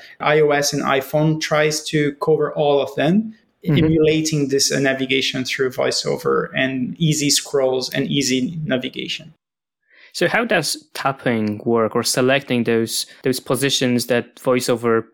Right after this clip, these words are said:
Speaker 2: reads, like, for example, home? Do you need to tap that icon, or there is some other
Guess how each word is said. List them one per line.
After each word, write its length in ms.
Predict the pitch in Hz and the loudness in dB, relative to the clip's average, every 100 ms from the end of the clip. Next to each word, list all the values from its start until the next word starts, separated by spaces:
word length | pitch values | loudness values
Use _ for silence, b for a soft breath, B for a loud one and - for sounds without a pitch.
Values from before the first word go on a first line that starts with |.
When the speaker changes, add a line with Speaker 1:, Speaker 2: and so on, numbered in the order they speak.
| - | -14
Speaker 2:
reads, 360 | 123 131 113 - | -2 0 0 0
like, 220 | 120 - | -4 -4
for 100 | - | -2
example, 320 | 117 120 117 | 0 0 0
home? 280 | 113 131 113 | 0 0 2
Do 80 | 117 | 2
you 60 | 123 | 0
need 160 | 120 | 0
to 100 | 139 123 _ - | -2 -4 _ -12
tap 360 | - 131 135 - | -2 -2 -2 -4
that 200 | 165 156 | -4 0
icon, 420 | 180 190 - 175 | 0 0 -2 0
or 240 | 139 131 123 | 2 0 -2
there 120 | 127 | -2
is 120 | 127 | 0
some 220 | - 123 120 | 0 2 2
other 380 | 113 113 117 | 2 0 0